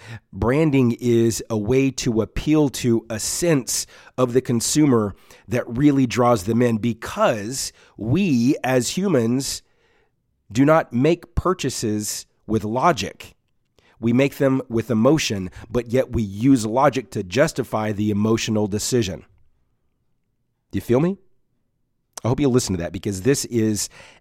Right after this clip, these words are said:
advertising tactics psychology one oh one. And if you do want to succeed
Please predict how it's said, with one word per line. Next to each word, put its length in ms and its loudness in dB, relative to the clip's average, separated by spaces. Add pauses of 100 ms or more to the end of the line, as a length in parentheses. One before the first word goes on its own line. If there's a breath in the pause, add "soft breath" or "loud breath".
advertising 800 2 (180)
tactics 520 -2
psychology 840 -4 (100)
one 600 0
oh 140 -4
one. 520 -8 (1500)
And 140 -2
if 140 -12
you 60 2
do 220 2
want 220 4
to 80 -4
succeed 720 -2